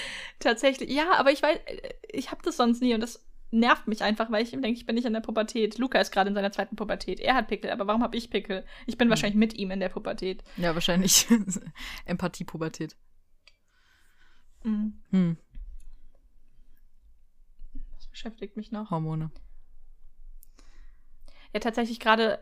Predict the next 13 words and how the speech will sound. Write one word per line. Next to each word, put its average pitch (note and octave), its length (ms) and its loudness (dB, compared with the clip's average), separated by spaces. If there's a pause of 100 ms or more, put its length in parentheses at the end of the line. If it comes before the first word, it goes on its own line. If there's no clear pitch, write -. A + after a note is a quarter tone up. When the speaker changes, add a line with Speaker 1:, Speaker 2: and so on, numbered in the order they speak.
Speaker 1:
was A3+ 220 0
auch A3 140 2
dumm B3 200 6
ist, B3 120 4
aber, G3 460 6
ähm, F#3+ 420 0 (340)
mein G#3 240 6
Gewicht. G#3+ 420 0
Und G#3+ 80 2
ich - 140 -4 (480)
hab A3 160 0
immer A#3+ 360 8 (320)
eigentlich B3 440 4